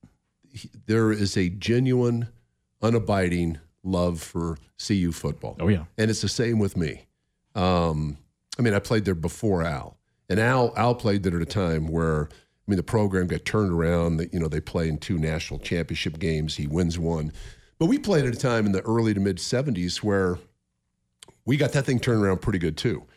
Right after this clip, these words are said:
Speaker 1: right? And had a lot of good players. My senior year, we had twelve guys drafted. But, um, I, so I'm optimistic. I wanna be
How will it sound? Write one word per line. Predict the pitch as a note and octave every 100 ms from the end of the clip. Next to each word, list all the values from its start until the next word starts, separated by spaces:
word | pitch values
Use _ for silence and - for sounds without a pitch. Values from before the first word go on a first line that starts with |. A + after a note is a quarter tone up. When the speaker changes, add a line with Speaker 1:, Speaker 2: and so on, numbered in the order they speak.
| _ _
Speaker 1:
right? | F#2 F#2 F#2+
And |
had | G2+ F#2 D#2
a | - F2
lot | F#2+ A2+ A2
of |
good | G#2+ G2
players. | A2 G2 F#2+ G2+
My | F2+
senior | - A2+ G2+
year, | G2+ F#2+
we |
had | E2+ -
twelve | A2 A2+
guys | G#2 F#2 F2+
drafted. | F2 E2+ D#2+ D#2+ D#2 - _ _ _ _ _ _
But, | - C3+ C3 B2+ - _ _ A#2+
um, | A#2 G#2+ G2+ F#2+ F2+ F2+ _ _ - -
I, | F3 - - - - _ _ _ _ -
so | - F3
I'm | G3+ C4 G#3+ -
optimistic. | D3 D#3 D#3 A#2+ A#2 C3+ - C#3 -
I | C3 E3+
wanna | D#3+ C#3+ A2
be | A#2+ A#2+ A2+ A2 G#2